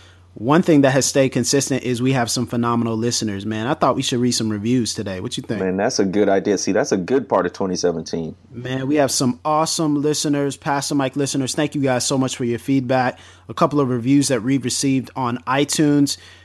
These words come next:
Speaker 1: K B Tyson, um, this person said, "This podcast challenges my majority perspectives and reveals the truths of the gospel. If you're not subscribed, you should be." Um, another person said it's thought-provoking. That's J A twenty-four twenty-four, "Thought-provoking and powerful,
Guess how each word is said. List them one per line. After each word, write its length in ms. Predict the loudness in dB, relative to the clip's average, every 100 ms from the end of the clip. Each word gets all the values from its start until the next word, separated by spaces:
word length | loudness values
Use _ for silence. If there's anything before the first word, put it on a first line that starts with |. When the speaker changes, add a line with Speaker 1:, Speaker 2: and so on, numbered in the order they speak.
| -20
Speaker 1:
K 300 | -4 2 4
B 500 | 2 2 2 4 2 0
Tyson, 720 | -4 -2 0 0 0 0 -2 _ -14
um, 420 | -10 -8 -8 -6
this 200 | -4 -4
person 300 | -2 -2 -2
said, 220 | 0 -2
"This 120 | -2 0
podcast 460 | 0 0 -2 -4
challenges 420 | -2 0 0 0
my 160 | -2 -2
majority 380 | -4 -2 -2 -2
perspectives 720 | -4 -2 0 0 2 0 0 -10 -20 -4
and 140 | -2
reveals 440 | 0 2 2 2 -2
the 100 | -4
truths 420 | 0 4 4 2
of 160 | -4
the 80 | -10
gospel. 640 | -6 2 2 2 2 2 2
If 180 | -2 -4
you're 100 | 0
not 240 | 0 -2
subscribed, 600 | -6 -6 0 2 2 0
you 120 | -4
should 340 | -4 0 0 4
be." 340 | 4 4 2 -2 -20 -20 -18 -6
Um, 280 | -2 -2 -2
another 400 | 0 2 2 2
person 340 | 0 -2 -2
said 200 | 0 0
it's 140 | 0 -2
thought-provoking. 1120 | 0 0 0 0 2 0 0 0 2 0 0
That's 260 | -6 -6
J 200 | -2 -2 0
A 120 | -2
twenty-four 400 | -2 -4 -2 -4
twenty-four, 460 | -4 -6 0 2
"Thought-provoking 640 | 4 2 0 0 -2 -2 -6
and 80 |
powerful, 680 | 0 4 4 4 2 0 -2